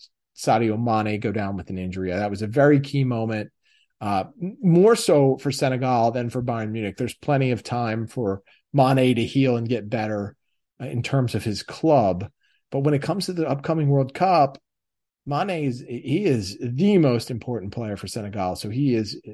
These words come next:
I'm sure that that is an entire nation now walking on eggshells because they need to know what is going on with their best player.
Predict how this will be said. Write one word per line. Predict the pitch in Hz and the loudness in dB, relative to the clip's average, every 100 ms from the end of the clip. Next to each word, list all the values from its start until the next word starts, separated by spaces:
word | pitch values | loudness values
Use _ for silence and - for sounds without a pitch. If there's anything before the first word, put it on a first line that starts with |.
| 104 | -14
I'm | 107 151 | -6 -4
sure | 143 147 139 | -2 2 4
that | 127 135 135 | 6 4 4
that | 139 | 2
is | 143 | 4
an | 127 | 0
entire | 120 107 120 120 | -4 -4 -2 0
nation | 117 110 110 113 110 | 0 -2 -2 -6 -4
now | 101 101 98 _ _ _ _ | -4 -4 -6 _ _ _ _
walking | 147 135 139 143 | 4 4 4 0
on | 117 | 0
eggshells | 107 101 - 107 98 | -2 -4 -6 -8 -8
because | 120 113 | -8 -6
they | 113 113 | -4 -4
need | 110 107 | -4 -6
to | |
know | 101 101 95 | -6 -4 -4
what | 95 113 117 | -4 -2 -2
is | 110 | -2
going | 110 95 95 | -6 -6 -4
on | 90 90 | -6 -6
with | 85 | -8
their | 87 | -8
best | 85 82 - | -6 -8 -10
player. | - 117 101 87 | -12 -6 -4 -6